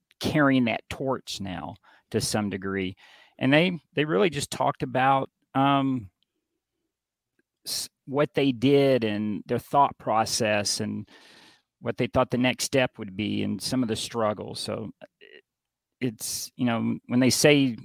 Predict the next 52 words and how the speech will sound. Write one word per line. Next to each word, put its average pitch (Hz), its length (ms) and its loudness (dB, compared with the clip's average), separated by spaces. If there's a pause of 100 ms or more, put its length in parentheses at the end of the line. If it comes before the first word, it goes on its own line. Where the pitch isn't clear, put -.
you 120 100 -2
know, 117 80 -2
we 110 140 -2
learn 123 260 2
a 113 80 2
lot 110 260 2
from 107 180 -6
history 123 540 -2
about 101 240 0
where 113 160 -4
we're 107 80 -4
going 110 280 -2
in 104 40 -2
the 104 80 -4
future, 117 500 -2
I, 104 40 0 (360)
I 113 140 -18
think 120 220 -2
that 110 200 0 (340)
that 107 120 -2
was - 160 -12
part 110 300 -2
of - 160 -8
it. 87 80 -6
It's, - 300 -10
you 110 100 -4
know, 104 100 -4
it's - 160 -10
why 107 200 4
we're, 110 240 -2 (760)
we're, 117 300 -2 (200)
why 123 240 8
we're 117 220 0
where 117 260 0
we 110 220 -4
are 110 180 2
today. 101 540 -4 (840)
Um, 131 540 8 (120)
and 127 80 6
I 131 60 8
know 147 340 4 (140)
we've 135 180 -2
been 123 180 2
thinking 131 360 0
about 123 280 2
some 120 200 -2
others 120 320 -2
for, 113 400 -2
uh, 101 200 0
this 104 240 -2
upcoming 120 460 -2
year. 123 380 -2